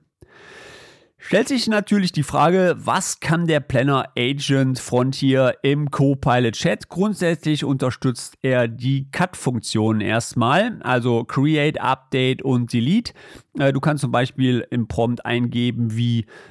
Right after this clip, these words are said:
ähm, „Zeig mir alle Aufgaben, die heute oder morgen erledigt sein sollen.“ Der Planner Agent zeigt dir diese Aufgaben direkt dann in Chat an und du kannst sie dort natürlich auch direkt bearbeiten.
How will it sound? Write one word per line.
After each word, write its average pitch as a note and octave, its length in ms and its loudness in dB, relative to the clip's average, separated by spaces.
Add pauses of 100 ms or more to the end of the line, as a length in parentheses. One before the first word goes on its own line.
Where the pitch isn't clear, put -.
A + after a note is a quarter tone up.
(100)
ähm, A2 640 0
„Zeig - 480 -4
mir D#3+ 380 2
alle C3+ 180 2
Aufgaben, C#3 640 0
die B2+ 120 0
heute C#3 580 2
oder E3 320 2
morgen C#3+ 320 2
erledigt C#3 460 0
sein A2 260 0
sollen.“ F3 640 0
Der A#2+ 160 -4
Planner B2+ 360 -2
Agent A2+ 460 -2
zeigt A2+ 480 -4
dir A2+ 300 0
diese A2 320 -4
Aufgaben G#2 640 -2
direkt G#2+ 580 -6
dann G2+ 360 0 (100)
in A2 260 -2
Chat - 560 -6 (160)
an E3+ 300 -2 (100)
und G3 320 0
du C3 80 -2
kannst A#2+ 300 -4
sie A2+ 140 -4
dort G2+ 300 -2
natürlich G2+ 480 -4
auch G2 220 -4
direkt - 480 -8
bearbeiten. G#2+ 880 -2